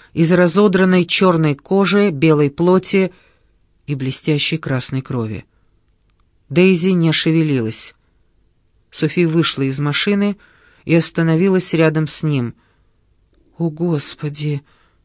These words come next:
это она?" Крейга замутило. Он не мог говорить, поэтому просто кивнул. Софи прошептала:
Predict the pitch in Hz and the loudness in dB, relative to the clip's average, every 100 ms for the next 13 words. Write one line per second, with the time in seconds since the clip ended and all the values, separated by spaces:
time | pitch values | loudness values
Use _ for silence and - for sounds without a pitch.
0 | _ _ 170 175 - 170 165 165 180 214 | _ _ -2 -2 0 2 4 4 4 4
1 | 254 247 _ _ _ _ _ _ _ _ | 2 -4 _ _ _ _ _ _ _ _
2 | _ _ _ _ _ _ _ - 170 165 | _ _ _ _ _ _ _ -2 0 0
3 | 147 151 160 156 160 156 123 113 107 _ | 0 -2 0 -2 -2 -4 -2 -4 -8 _
4 | _ _ _ _ _ _ _ 156 156 156 | _ _ _ _ _ _ _ -2 0 2
5 | 165 165 151 135 143 147 151 196 196 - | 2 2 0 -2 -4 -2 0 -2 -4 -6
6 | - 156 156 156 143 156 147 - 143 151 | -2 0 0 -4 -2 -2 -2 -6 -6 -4
7 | 147 135 120 - _ _ _ _ _ _ | -2 -2 -4 -8 _ _ _ _ _ _
8 | _ _ _ - 156 - 170 156 - 160 | _ _ _ -8 -6 -4 -4 -2 -4 -4
9 | - 156 135 123 | 0 0 0 -4